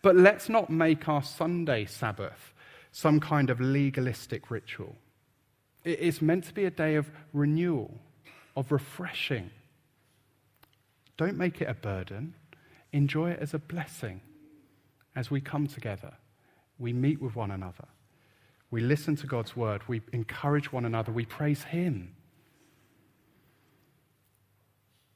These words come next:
But let's not make Sunday so special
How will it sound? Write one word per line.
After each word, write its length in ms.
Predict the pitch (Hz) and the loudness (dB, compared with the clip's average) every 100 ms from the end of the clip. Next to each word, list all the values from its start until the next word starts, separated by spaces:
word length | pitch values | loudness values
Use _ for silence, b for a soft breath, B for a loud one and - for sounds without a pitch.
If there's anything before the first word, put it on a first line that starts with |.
| _ _ _ _ _ _ _ _ _ _ _ _ _ _ - _ _ _ _ - | _ _ _ _ _ _ _ _ _ _ _ _ _ _ -20 _ _ _ _ 0
But 100 | 143 | 2
let's 280 | 180 - | 2 0
not 180 | 185 165 | -4 0
make 320 | 147 147 139 | 2 2 0
Sunday 440 | - - 139 131 123 | -6 0 0 2 -2
so 360 | - - 139 | -6 -4 -2
special 640 | 139 - 95 - - - | -2 -6 -10 -10 -12 -14